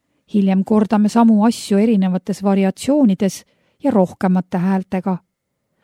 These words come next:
Hakkame mängima sümfooniate partituure, mis on juba palju raskem ülesanne.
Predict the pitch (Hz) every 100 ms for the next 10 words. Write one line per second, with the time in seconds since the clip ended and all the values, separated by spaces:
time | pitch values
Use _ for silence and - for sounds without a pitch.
0 | _ _ - 180 - 190 185 202 202 190
1 | 190 190 - 196 190 - 240 240 196 185
2 | 180 196 196 240 262 202 - 196 190 185
3 | 180 - _ _ _ - 208 - 202 196
4 | 180 - 196 190 185 180 185 - - 196
5 | 190 185 180 185 185